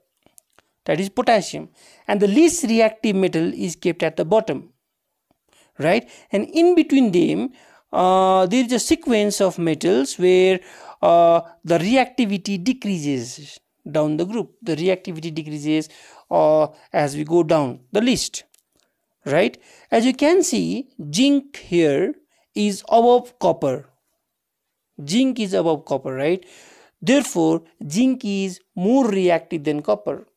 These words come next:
So zinc is more reactive than copper. I hope you understood the list. If I take another example, if I take aluminum here and lead,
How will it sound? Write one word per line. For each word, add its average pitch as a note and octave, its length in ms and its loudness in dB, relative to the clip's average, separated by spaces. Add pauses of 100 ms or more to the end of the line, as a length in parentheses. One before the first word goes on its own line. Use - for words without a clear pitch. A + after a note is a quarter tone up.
(680)
So E3 140 -18
zinc D3+ 300 -4
is A3 320 -6 (280)
more E3+ 260 0
reactive C#3+ 440 -6
than B3+ 220 -2 (320)
copper. C3 420 -4
I D#3 140 -4
hope E3+ 260 -4
you D3 160 -2
understood C#3 380 -12
the G3 120 0
list. A3+ 320 -4 (460)
If G3+ 160 -2
I G3+ 80 2
take G3+ 240 -6
another A#3 260 2
example, F3+ 600 2
if F#3+ 120 -2
I F#3 80 2
take F#3 320 -6
aluminum A3+ 580 2
here E3+ 320 0 (920)
and D#3+ 500 0
lead, G3+ 320 4